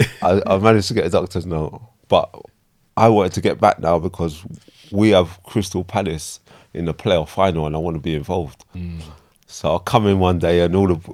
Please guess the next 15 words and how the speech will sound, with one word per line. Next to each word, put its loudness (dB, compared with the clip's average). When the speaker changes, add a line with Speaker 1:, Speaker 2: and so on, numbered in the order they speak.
Speaker 2:
we -6
got 0
our 2
suits -4
and -6
everything. -6
See -2
me. -6
<laughs> -10
And -4
he's -10
gone -8
to -18
me, -10
"Listen, -12